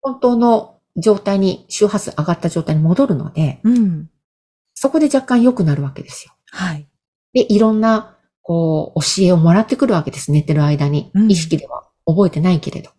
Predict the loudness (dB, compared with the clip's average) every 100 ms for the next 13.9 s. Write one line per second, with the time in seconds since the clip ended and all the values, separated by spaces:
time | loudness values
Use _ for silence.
0 | -2 2 2 0 -10 _ _ _ _ _
1 | _ _ -2 2 0 0 -6 _ _ -4
2 | -2 -4 -2 -4 0 2 2 -2 _ _
3 | _ _ _ _ _ _ _ _ _ _
4 | _ _ _ _ _ -2 2 4 4 0
5 | 0 -2 -4 -6 -10 -12 -16 _ _ _
6 | _ _ -10 -2 0 0 -2 -12 _ _
7 | _ _ -4 -4 -4 _ _ _ _ _
8 | _ 0 0 -2 -10 _ _ _ -8 -2
9 | -2 0 -2 2 4 2 0 -18 -14 -6
10 | -4 -2 0 0 0 -2 -6 _ _ _
11 | -2 -2 -2 -2 0 -2 -2 -2 0 -2
12 | -6 -18 -14 -10 -4 -2 0 0 -2 -8
13 | -2 -2 -2 -8 _ _ -8 -8 -8